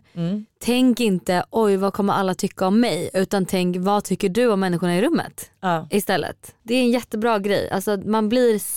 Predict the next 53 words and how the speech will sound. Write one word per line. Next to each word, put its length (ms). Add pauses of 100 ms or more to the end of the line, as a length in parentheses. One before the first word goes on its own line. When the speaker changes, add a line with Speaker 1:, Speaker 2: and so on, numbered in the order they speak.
(160)
Speaker 2:
så 420 (100)
mycket 640
lyckligare 680
när 80
man 140
slutar 880
bry 340
sig 220
om 440
vad 100
andra 200
tycker 220
och 40
tänker 220
hela 80
tiden. 240
Det 180
är 260
Speaker 1:
Jo, 80 (280)
men 120
Speaker 2:
typ 80
det 60
Speaker 1:
också 140
Speaker 2:
viktigaste 480
man 140
kan 140
göra. 340 (100)
Speaker 1:
Ja, 160
men 200
för 100
att 120
acceptera 520
det 120
faktumet 480
att 180 (200)
inte 280
alla 200
kommer 200
tycka 240
att 80
du 220
är, 80 (460)
eh, 360
rolig, 480
inte 260
alla 120
Speaker 2:
Mm. 120
Speaker 1:
kommer 120
tycka 320
att 80
du 280
är 80
snygg, 680